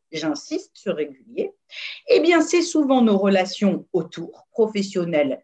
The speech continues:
et personnelles, qui trinquent et qui font, en fait, les frais de nos humeurs et de nos tensions. Alors, la moindre goutte suffit généralement pour mettre en furie ou pour bondir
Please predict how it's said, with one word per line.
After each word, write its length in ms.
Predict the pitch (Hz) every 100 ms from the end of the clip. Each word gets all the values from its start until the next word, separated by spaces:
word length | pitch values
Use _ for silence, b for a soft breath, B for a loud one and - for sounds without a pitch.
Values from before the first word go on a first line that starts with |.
| -
et 180 | 466 453
personnelles, 840 | 190 196 - - - - 135 247 - B B -
qui 220 | - 269
trinquent 480 | - 143 156 202 - -
et 220 | 311 381
qui 200 | - 320
font, 340 | 302 196 190 - _
en 80 | 135
fait, 200 | 147 135 -
les 140 | 117
frais 360 | - - 294 427 _
de 140 | 151
nos 180 | 294 135
humeurs 320 | 139 202 392
et 80 | 349
de 40 |
nos 140 | 247 262
tensions. 480 | 247 208 196 - - -
Alors, 160 | 117 120 B B
la 160 | 156 196
moindre 480 | 214 226 226 202 214
goutte 380 | 202 208 196 143 b b
suffit 540 | - - 262 233 254 233
généralement 540 | 175 170 160 170 180
pour 180 | 165 143
mettre 240 | 151 143
en 60 | 143
furie 520 | - - 143 180 320 B B -
ou 120 | 233
pour 220 | 202 190
bondir 840 | 175 208 214 208 202 233 233 165